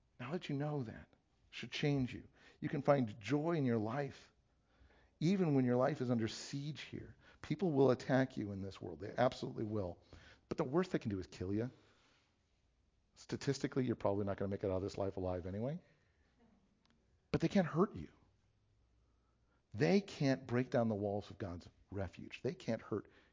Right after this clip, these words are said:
you. They can't break your soul. The only way your soul is in danger is if you could somehow just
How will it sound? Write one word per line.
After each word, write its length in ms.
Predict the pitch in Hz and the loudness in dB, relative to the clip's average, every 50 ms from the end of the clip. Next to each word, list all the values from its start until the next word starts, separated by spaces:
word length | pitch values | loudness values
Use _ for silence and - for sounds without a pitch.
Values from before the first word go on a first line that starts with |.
| _ _ - | _ _ -12
you. 320 | 90 92 92 78 71 71 | -8 -8 -8 -8 -8 -6
They 120 | - 113 135 | -4 -4 -4
can't 320 | - - - 139 131 - - - - - _ | -4 -4 -2 -2 -2 -4 -6 -14 -20 -20 _
break 260 | - 113 113 110 110 - | -2 -2 0 0 -2 -6
your 400 | - 104 98 104 101 107 107 104 - - _ _ _ - - - - - | -10 -6 -6 -4 -2 -2 -4 -4 -6 -12 _ _ _ -18 -18 -16 -16 -6
soul. 340 | - 104 87 82 65 50 - - _ _ _ _ _ _ _ _ _ _ _ _ _ _ _ _ _ _ _ _ _ _ _ _ _ _ _ _ _ _ _ _ _ _ _ | -4 -4 -4 -4 -6 -8 -12 -18 _ _ _ _ _ _ _ _ _ _ _ _ _ _ _ _ _ _ _ _ _ _ _ _ _ _ _ _ _ _ _ _ _ _ _
The 100 | 113 131 | -4 -2
only 220 | 165 202 214 196 | 2 4 4 4
way 320 | 160 143 143 135 127 117 - - - - | 6 6 8 8 8 6 2 -2 -10 -2
your 200 | - 123 131 131 | 2 2 4 4
soul 480 | 120 - - - 156 151 156 156 147 135 | 2 -2 6 8 10 10 12 10 10 8
is 120 | 117 104 | 6 4
in 60 | 117 | 4
danger 360 | 110 110 104 101 95 - - - - - - - | 2 2 0 -2 -4 -8 -10 -12 -18 -20 -8 -4
is 100 | - 113 | 0 0
if 160 | 127 131 117 135 | 0 0 0 -4
you 60 | - | -8
could 120 | - - | -10 6
somehow 340 | - 170 156 147 151 143 139 | 8 8 10 12 12 12 12
just 180 | 123 143 - | 10 8 4